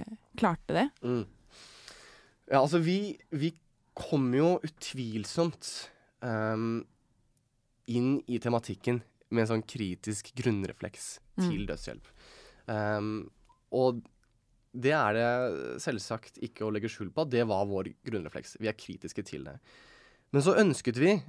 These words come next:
Speaker 2: ehm, å være bevisst på den kritiske grunnrefleksen, og prøve å likevel da tilnærme oss tematikken så åpen som overhodet mulig. Og derfor så går vi jo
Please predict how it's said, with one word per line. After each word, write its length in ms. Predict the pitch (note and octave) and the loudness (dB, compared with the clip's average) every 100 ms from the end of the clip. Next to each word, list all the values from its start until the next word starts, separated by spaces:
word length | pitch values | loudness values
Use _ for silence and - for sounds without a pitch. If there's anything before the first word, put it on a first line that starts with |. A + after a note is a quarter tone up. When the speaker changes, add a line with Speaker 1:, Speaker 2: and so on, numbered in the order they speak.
| _ | _
Speaker 2:
ehm, 420 | - A#2 A2+ B2 - | 0 2 2 0 2
å 100 | C3+ | 6
være 220 | C3+ A2 | 6 6
bevisst 600 | B2 B2+ B2+ - - - - | 2 0 -2 -4 -8 -8 0
på 100 | B2+ | 2
den 140 | A#2+ | 2
kritiske 400 | A#2 G#2+ G#2 A#2+ | -2 -6 -6 -4
grunnrefleksen, 680 | A#2 A2 G2+ F#2+ - F3 D4+ _ _ _ _ _ | -2 -2 -2 -6 -2 -2 -2 _ _ _ _ _
og 120 | C#3+ | -4
prøve 640 | - F3 B2+ G2+ B2 C#3+ - | 2 4 4 4 4 4 4
å 60 | D3 | 2
likevel 640 | E3 D3+ A2 C#3+ B2+ C3+ | 2 -2 0 4 6 6
da 100 | C3+ - - | 4 0 -8
tilnærme 580 | - A#2+ G#2+ G#2 G2 A2+ | -2 -2 0 0 0 -4
oss 80 | |
tematikken 520 | - A#2 A2+ F2+ A2 A2+ | 0 0 0 -2 -2 -2
så 140 | - _ C#3 | -4 _ -2
åpen 400 | C3 - B2 A#2+ | -2 -2 -4 -2
som 180 | A#2 G2+ | -2 -2
overhodet 420 | A#2 B2+ G#2+ G#2+ | -2 -2 -2 -2
mulig. 260 | G2 C2+ - _ - - - _ _ _ | -2 -4 -10 _ -20 -20 -20 _ _ _
Og 80 | D#3 | 4
derfor 200 | C#3+ E3+ | 6 6
så 120 | G3+ D#3+ | 2 2
går 320 | C#3 A#2 A2 | 0 2 2
vi 80 | C3+ | 4
jo 260 | F3+ G#3 | 6 4